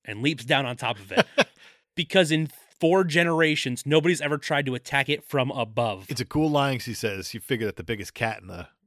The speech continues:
Speaker 2: the world here, or whatever we're in, doesn't have any reason to look up."
Speaker 1: Sure.
Speaker 2: He
Speaker 1: Ex-,
Speaker 2: couldn't
Speaker 1: except
Speaker 2: have
Speaker 1: that they,
Speaker 2: broken that down.
Speaker 1: they all ride dragons.
Speaker 2: Yes.
Speaker 1: Somebody's definitely been above it.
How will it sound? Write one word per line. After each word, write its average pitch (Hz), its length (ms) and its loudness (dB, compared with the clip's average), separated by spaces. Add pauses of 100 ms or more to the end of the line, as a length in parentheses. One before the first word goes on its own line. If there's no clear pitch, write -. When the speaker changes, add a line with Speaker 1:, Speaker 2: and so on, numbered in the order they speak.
Speaker 2:
the 107 140 -8
world 110 460 0
here, 104 220 -8
or 98 80 -8
whatever 107 360 -4
we're 98 140 -4
in, 101 120 -10 (180)
doesn't 131 220 -12
have 127 100 -6
any 127 100 -8
reason 120 280 -4
to 90 60 -10
look 87 200 -10
up." 85 160 -12 (480)
Speaker 1:
Sure. - 560 -4
Speaker 2:
He 262 100 0
Speaker 1:
Ex-, - 100 -2 (200)
Speaker 2:
couldn't 220 160 4
Speaker 1:
except 214 320 6
Speaker 2:
have 285 160 6
Speaker 1:
that - 120 -20
they, 147 100 2
Speaker 2:
broken 127 240 4
that 117 200 0
down. 117 340 0
Speaker 1:
they 226 260 0
all 202 500 6 (100)
ride 156 420 -4
dragons. 127 840 -6
Speaker 2:
Yes. 104 300 -8
Speaker 1:
Somebody's 262 480 0
definitely 175 420 0
been 156 200 0
above 131 360 -4
it. - 260 -14